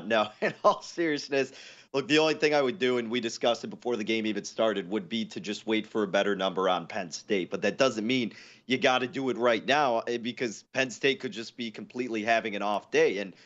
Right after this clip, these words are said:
the reason that I was saying earlier, too, I kinda lean toward the under, and if the Huskers had a chance, it was going to be because of their defense. And,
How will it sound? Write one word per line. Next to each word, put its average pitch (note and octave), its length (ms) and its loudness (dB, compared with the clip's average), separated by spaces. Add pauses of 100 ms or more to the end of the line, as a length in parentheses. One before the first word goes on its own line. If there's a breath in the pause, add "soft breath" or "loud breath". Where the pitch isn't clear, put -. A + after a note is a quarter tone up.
(240 soft breath)
the D3+ 80 -2
reason F3 380 0
that D3+ 160 6
I D3 120 4
was C#3+ 160 -4
saying A#2+ 200 0
earlier, C3 280 2
too, C3 300 -2
I A#2 80 4
kinda B2+ 320 -2
lean B2 260 -2
toward A#2+ 300 -2
the G#2 160 -2
under, B2 260 2
and B2 80 0
if A2+ 140 -2
the F2+ 80 -2
Huskers A2 420 -2
had A2+ 220 2
a G#2 60 -2
chance, A2 420 -4
it A#2 80 -2
was G2+ 160 -4
going B2 260 0
to G#2+ 60 -4
be G#2 180 -2
because G#2 380 -4
of F#2+ 40 -6
their F#2 140 0
defense. G2 640 -2
And, G2 180 0